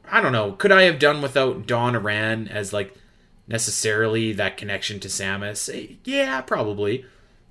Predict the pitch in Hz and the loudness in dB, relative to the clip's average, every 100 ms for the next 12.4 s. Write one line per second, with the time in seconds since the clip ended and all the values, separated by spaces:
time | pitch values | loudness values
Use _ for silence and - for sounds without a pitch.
0 | _ 120 117 110 - - 254 233 - - | _ -2 0 -2 -6 -2 0 0 -4 -20
1 | _ _ _ 208 196 208 196 196 269 285 | _ _ _ -2 4 4 4 0 -2 2
2 | 220 185 135 143 123 143 139 127 123 113 | 2 0 0 0 2 0 0 -2 -4 -2
3 | 110 107 95 - 123 101 90 113 110 92 | -2 -2 -6 -2 0 0 -2 -8 -6 -6
4 | 87 92 92 - - 101 95 104 95 92 | -6 -8 -6 -6 -6 -10 -6 -6 -4 -6
5 | 92 - 95 90 92 - - _ - 98 | -10 -12 -12 -16 -16 -18 -20 _ -6 -4
6 | 95 - _ _ _ _ - 143 165 226 | -6 -10 _ _ _ _ -6 -2 -2 0
7 | 226 190 127 131 131 131 127 123 - 120 | -2 2 2 4 2 2 2 2 -2 -6
8 | 117 - 151 160 214 202 151 135 131 120 | -6 -4 -6 2 2 2 0 0 -2 -2
9 | 107 101 _ _ _ _ _ _ _ 117 | -2 -4 _ _ _ _ _ _ _ -10
10 | 117 110 - - 104 101 107 98 98 95 | -6 -4 -4 -4 -6 -6 -6 -4 -4 -6
11 | - 110 101 101 98 92 - - 101 110 | -8 -8 -4 -2 -2 -4 -10 -14 -4 -2
12 | 101 95 90 85 | -2 -4 -6 -12